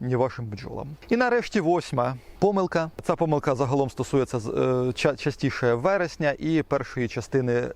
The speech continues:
жовтня. Це спровокування крадіжок на вашій пасіці. У мене колись виходило відео, як запобігти крадіжці, також буде в цьому або в цьому кутку, або в кінці цього відео.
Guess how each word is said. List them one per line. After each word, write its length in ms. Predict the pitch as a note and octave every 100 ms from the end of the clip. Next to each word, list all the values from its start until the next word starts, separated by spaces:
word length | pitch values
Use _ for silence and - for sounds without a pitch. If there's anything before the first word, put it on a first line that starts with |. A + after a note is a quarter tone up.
| -
жовтня. 500 | C#3 F3+ - D#3 C#3+ - - - -
Це 360 | - F#3+ F#3
спровокування 840 | E3 - - D#3 C#3 C#3 D#3 D#3+ C#3
крадіжок 680 | - C3 A2+ C#3 C3+ - - - -
на 120 | C3
вашій 260 | C#3 - C3
пасіці. 480 | - - - - - - -
У 60 |
мене 180 | F3 G#3
колись 240 | F3 E3 C#3+
виходило 400 | C#3+ D3+ C#3 C#3
відео, 280 | D3+ C#3
як 160 | C3 D3+
запобігти 520 | B2 C3+ B2 B2+ -
крадіжці, 540 | - C3 E3+ F#3+ - C#3+
також 300 | C#3 C3 A2
буде 200 | A2+ A#2
в 60 |
цьому 240 | - B2 A#2
або 160 | A2
в 60 | G#2+
цьому 240 | C3+ B2+
кутку, 380 | - - G3 F3
або 340 | - C3 B2+ A2+
в 100 | -
кінці 300 | C3+ A2 B2+
цього 240 | B2 C3
відео. 360 | F3+ D3+ D#3